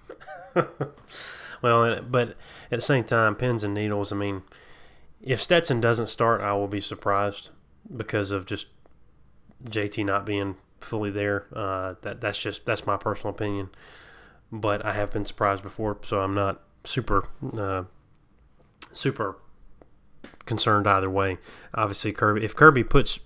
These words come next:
J T in there, there is a reason for it. So, um, so anyway, I,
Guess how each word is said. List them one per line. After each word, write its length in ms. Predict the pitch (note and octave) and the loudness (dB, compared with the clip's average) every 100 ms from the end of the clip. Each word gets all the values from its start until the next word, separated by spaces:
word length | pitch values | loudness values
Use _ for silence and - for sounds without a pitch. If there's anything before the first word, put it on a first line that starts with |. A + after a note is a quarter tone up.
| - | -6
J 160 | B2 A#2+ | 0 0
T 200 | - A#2 | 2 0
in 100 | A#2 | 2
there, 120 | A2+ | 2
there 160 | G#2+ | 0
is 100 | G#2+ | 0
a 120 | G2+ G2 | 0 0
reason 340 | G2+ F#2 F#2 | -2 -2 -6
for 240 | - F#2 | -6 -6
it. 80 | F#2 - - - - - - | -6 -8 -20 -20 -20 -20 -14
So, 380 | - A#2 G2 F#2+ | 0 2 4 2
um, 320 | F2+ F2 F2+ _ _ - | 0 -2 -10 _ _ -4
so 120 | - | 0
anyway, 300 | A#2+ F#2+ F2 F#2+ | 2 2 -2 -4
I, 180 | G2+ | -6